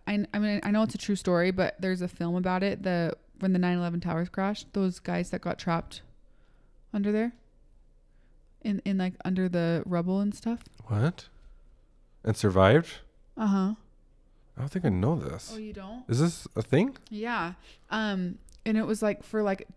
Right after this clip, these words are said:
Speaker 1: two days or something under, after nine eleven.
Speaker 2: And they survived.
Speaker 1: And then, yeah,
Speaker 2: Were they,
Speaker 1: anyway.
Speaker 2: like, the final, like, ones taken out
Speaker 1: Like,
Speaker 2: or something?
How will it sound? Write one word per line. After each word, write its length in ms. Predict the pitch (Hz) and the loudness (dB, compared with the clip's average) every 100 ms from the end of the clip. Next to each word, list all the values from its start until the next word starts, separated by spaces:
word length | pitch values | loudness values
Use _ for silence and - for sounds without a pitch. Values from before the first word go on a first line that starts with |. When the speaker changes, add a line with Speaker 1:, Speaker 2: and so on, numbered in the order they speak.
| - | -10
Speaker 1:
two 220 | - 214 | 0 0
days 280 | 196 196 190 | 2 0 0
or 80 | |
something 600 | 185 180 175 175 170 170 - - - - | -4 -4 -4 -4 -4 -6 -10 -20 -20 -6
under, 540 | 190 180 175 170 175 - - - - - - | -2 0 2 2 0 -2 -20 -20 -20 -20 -2
after 320 | 196 185 202 | -2 0 0
nine 180 | 190 180 | 0 0
eleven. 380 | 170 170 - 190 - - - - | 0 -2 -4 -8 -12 -20 -6 0
Speaker 2:
And 120 | 104 | 4
they 120 | 95 | 4
survived. 580 | - 95 95 87 90 - - - | 2 4 6 6 0 -10 -18 -4
Speaker 1:
And 180 | 214 208 | 0 0
then, 240 | 202 190 - | 0 -4 -4
yeah, 220 | 202 175 | -2 0
Speaker 2:
Were 40 | - | -2
they, 40 | |
Speaker 1:
anyway. 320 | 214 220 113 110 | -2 4 8 8
Speaker 2:
like, 140 | 101 | 8
the 80 | 104 | 2
final, 460 | - 104 101 98 | 4 6 6 4
like, 280 | 98 92 - | 2 0 -4
ones 360 | 104 101 98 - | -6 -4 -4 -8
taken 300 | 104 95 98 | -6 -4 0
out 40 | 147 | 4
Speaker 1:
Like, 120 | 214 | 4
Speaker 2:
or 100 | 151 | 2
something? 400 | - - 196 | -4 -8 -8